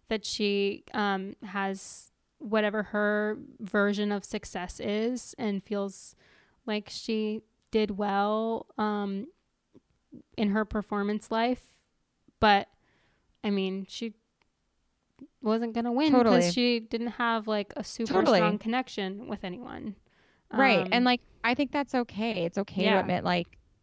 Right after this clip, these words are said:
Speaker 2: "This was not my forum." You know, this is
Speaker 1: Mm-hmm.
Speaker 2: why, like, I loved when Gabe backed out and he was like, "Okay, the only girl I have a connection with is Savannah. She doesn't wanna be
Speaker 1: Mm-hmm.
Speaker 2: with me.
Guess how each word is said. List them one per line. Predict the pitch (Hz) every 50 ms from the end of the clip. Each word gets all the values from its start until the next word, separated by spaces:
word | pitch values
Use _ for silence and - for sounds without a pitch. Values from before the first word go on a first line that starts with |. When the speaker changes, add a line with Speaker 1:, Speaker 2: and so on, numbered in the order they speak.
| _
Speaker 2:
"This | - 170 185 196 202 - -
was | - 185 180
not | 185 175 -
my | - 175 170
forum." | - - 247 240 190 - 147 170
You | 190 196 196
know, | 190 190
this | 233 233 220
is | 247
Speaker 1:
Mm-hmm. | 247
Speaker 2:
why, | 214 208 202
like, | 196 190 190 -
I | 180 180
loved | 180 190 190 190 196 190 190 - -
when | - 190 190 185 170
Gabe | - 175 170 175 180 180 175 - - -
backed | - 165 160 160 _ -
out | 185 - - - -
and | - 175
he | 175 175
was | 170 165 - -
like, | 160 160 160 170 - - - - _ _
"Okay, | 185 196 196 - 185 175 170 170 175 190 214 233 - _ _ _ _ _ _ _ -
the | 208 202 -
only | 185 185 190 202 202
girl | 185 190 180 180
I | 180
have | 180 180
a | 196
connection | - 180 180 165 - - 175
with | 170 -
is | 180 -
Savannah. | - 233 220 196 - 170 170 156 156 160 165 185 220 240 240 - _ _ _ _
She | - - - - 190
doesn't | 180 175 202 -
wanna | - 214 220
be | 196 202 185
Speaker 1:
Mm-hmm. | 175
Speaker 2:
with | 175 165 -
me. | 175 170 170 185 214 240